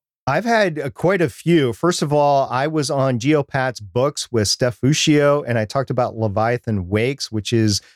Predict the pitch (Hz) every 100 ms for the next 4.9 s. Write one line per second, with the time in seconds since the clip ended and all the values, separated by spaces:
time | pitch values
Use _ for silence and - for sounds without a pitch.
0 | _ 127 117 104 - 139 139 110 131 135
1 | 131 117 104 92 - 117 123 123 - 139
2 | 139 127 107 107 101 113 110 98 92 -
3 | 110 110 - - 104 107 113 107 104 98
4 | 107 98 98 90 - 110 117 123